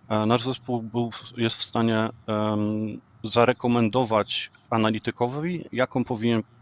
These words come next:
w danym, e, w danej sytuacji podjąć decyzję. Oczywiście ostateczna decyzja należy do analityka, natomiast, e, jest to niejako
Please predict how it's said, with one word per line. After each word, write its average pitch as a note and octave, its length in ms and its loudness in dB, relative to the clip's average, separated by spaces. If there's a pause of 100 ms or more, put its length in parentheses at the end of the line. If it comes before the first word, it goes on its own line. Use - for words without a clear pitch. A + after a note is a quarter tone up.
w - 80 -14
danym, A2 420 0 (100)
e, G2+ 440 -2 (260)
w - 60 -18
danej A2 220 0
sytuacji G#2 420 -4
podjąć G2 640 -6
decyzję. G2+ 480 -6 (520)
Oczywiście B2 420 -2
ostateczna A#2+ 540 0
decyzja A2 400 -4
należy G#2+ 320 0
do G#2+ 180 0
analityka, G#2 720 0
natomiast, A2+ 600 -4
e, A2 220 -2
jest A2 220 -6
to A2+ 60 -10 (260)
niejako G#2+ 500 -4